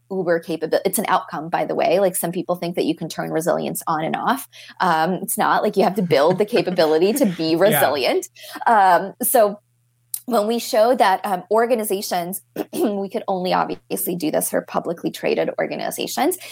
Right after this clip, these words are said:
Speaker 1: but we went back at the, our organizations that, that we were working with that were publicly traded, um, where we could get their year over year, um, growth.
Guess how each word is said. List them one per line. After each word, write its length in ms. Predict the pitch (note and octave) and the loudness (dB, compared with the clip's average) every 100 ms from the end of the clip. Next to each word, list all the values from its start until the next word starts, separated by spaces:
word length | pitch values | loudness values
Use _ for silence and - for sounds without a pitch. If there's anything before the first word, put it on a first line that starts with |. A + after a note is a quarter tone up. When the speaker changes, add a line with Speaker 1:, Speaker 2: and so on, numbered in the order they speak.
| - - | -8 -2
Speaker 1:
but 180 | - F3+ | 0 0
we 160 | G3+ | 0
went 280 | A3+ G#3+ F3 | 0 0 0
back 280 | E3 D#3 - | 0 0 -2
at 160 | G3+ - | -2 0
the, 120 | - | 0
our 200 | E3+ D#3+ - | 0 0 2
organizations 720 | F3 F3+ F3 D#3+ F3+ E3+ E3+ | 0 0 -2 -4 -6 -8 -4
that, 180 | F3 - | -4 -2
that 140 | - | -4
we 140 | F3+ F#3 | -4 -4
were 120 | F#3 | -4
working 340 | F3 E3+ F3 | -6 -8 -8
with 120 | E3 F3 | -4 -2
that 160 | F3+ | -2
were 80 | F3 | -4
publicly 500 | - F3 F3+ F3 F#3 | -4 -2 -2 -4 -6
traded, 520 | F3 E3 D#3 D#3+ D#3+ - - - | -2 0 4 4 2 -4 -20 -4
um, 240 | E3+ D#3 D#3+ | 0 0 0
where 220 | F#3 E3+ | 0 2
we 160 | E3+ F3+ | 2 0
could 180 | G#3 E3+ | -2 0
get 200 | E3 - | 0 0
their 120 | E3 | -2
year 320 | E3+ F3 E3 | -2 -2 0
over 220 | E3 - | -2 -2
year, 480 | F3 F3 E3+ D3 - - - - | -4 0 2 2 -2 -8 -20 -8
um, 440 | E3+ D#3 D3+ D3+ - F3 | -4 -2 -4 -8 -12 -8
growth. 580 | F3+ A#3+ E4 - - | -2 2 2 0 -2